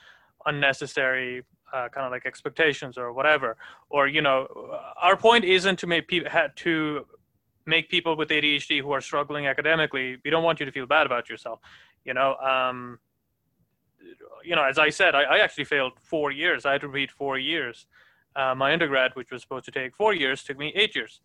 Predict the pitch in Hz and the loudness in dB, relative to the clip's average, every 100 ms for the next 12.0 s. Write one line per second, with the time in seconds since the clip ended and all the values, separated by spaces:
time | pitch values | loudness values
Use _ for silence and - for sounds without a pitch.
0 | _ _ _ _ - - 147 135 139 - | _ _ _ _ -12 0 2 2 0 0
1 | 214 139 123 _ _ _ _ _ _ _ | 2 2 -2 _ _ _ _ _ _ _
2 | _ _ _ _ _ _ _ - 190 190 | _ _ _ _ _ _ _ -2 0 0
3 | 196 - 202 180 151 196 214 202 - 190 | -4 -2 2 2 2 2 2 -2 -2 -2
4 | 185 180 180 170 - _ - 175 156 160 | 0 -2 -4 -8 -16 _ 0 0 0 -4
5 | - 147 170 156 151 143 135 156 170 135 | -6 -8 -4 -2 0 0 0 0 0 -2
6 | 123 120 _ _ _ _ _ _ _ _ | -6 -16 _ _ _ _ _ _ _ _
7 | _ - 165 156 151 170 175 165 147 156 | _ 2 4 4 2 -6 -2 -2 -2 -4
8 | 143 156 151 147 151 147 151 139 143 165 | -4 -4 -2 2 4 4 2 -2 2 2
9 | 180 156 143 135 135 _ _ _ - 156 | 2 2 -2 -2 -6 _ _ _ 0 2
10 | 147 151 147 139 139 139 135 131 - 131 | 2 -2 -2 2 2 2 0 -2 -4 -2
11 | 127 123 120 _ 143 127 123 117 - 127 | -2 -2 -6 _ -10 -10 -10 -12 -12 -12